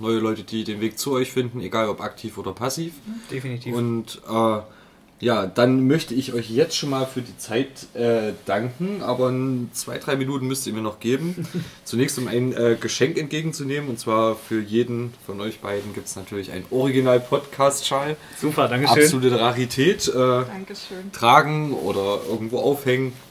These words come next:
Speaker 1: aber auf jeden Fall, äh, ja, mit Würde behandeln.
Speaker 3: <laughs> Selbstverständlich.
Speaker 1: Und, äh, parallel natürlich noch die Bitte, so wie alle bisherigen, äh,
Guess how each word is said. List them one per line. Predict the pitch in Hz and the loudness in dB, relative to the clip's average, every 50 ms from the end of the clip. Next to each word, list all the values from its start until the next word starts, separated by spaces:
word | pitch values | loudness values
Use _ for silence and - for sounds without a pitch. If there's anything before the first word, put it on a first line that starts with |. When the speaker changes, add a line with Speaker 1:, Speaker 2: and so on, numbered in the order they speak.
| - | -10
Speaker 1:
aber | - - 110 113 | -8 -4 0 0
auf | 107 107 - 120 | 0 0 2 2
jeden | 120 120 120 113 | 2 2 2 0
Fall, | 117 110 101 104 107 104 | 0 0 0 0 0 -2
äh, | - 98 98 95 98 95 - - - - - - - - - - - - - - - - 107 | -4 -6 -6 -8 -8 -10 -14 -20 -20 -20 -20 -20 -18 -18 -18 -20 -20 -20 -20 -20 -8 -2 0
ja, | 107 98 92 92 - - - - - | 0 0 0 -2 -6 -14 -18 -8 -4
mit | 117 120 110 110 | -4 -4 0 4
Würde | 127 156 170 180 | 6 6 6 6
behandeln. | - 151 - - 185 170 151 170 165 170 156 143 156 - - | 6 4 4 4 2 4 6 4 4 4 0 -2 -4 -4 -6
Speaker 3:
<laughs> | - - | -6 -4
Selbstverständlich. | - - 151 135 - - 127 139 139 139 135 127 127 127 | 0 0 0 0 2 4 6 6 6 6 4 2 4 8
Speaker 1:
Und, | 131 | 8
äh, | 131 131 | 8 8
parallel | - - 135 120 123 123 147 180 175 | 8 4 2 4 4 4 6 6 6
natürlich | 160 135 - - 156 151 - | 4 4 2 -2 -4 -4 -4
noch | 135 123 - | -6 -6 -4
die | - 123 | -6 -4
Bitte, | 117 160 165 160 143 | -2 -2 -2 0 -2
so | 127 123 117 107 | -2 -2 0 2
wie | 113 107 | 0 0
alle | - - 123 156 147 131 | 2 0 2 4 4 4
bisherigen, | - - 120 - - 113 107 110 113 113 107 113 113 107 107 107 | 4 2 -2 -2 0 0 0 2 2 0 0 0 -2 -2 -4 -4
äh, | - - 107 107 107 | -2 0 0 0 0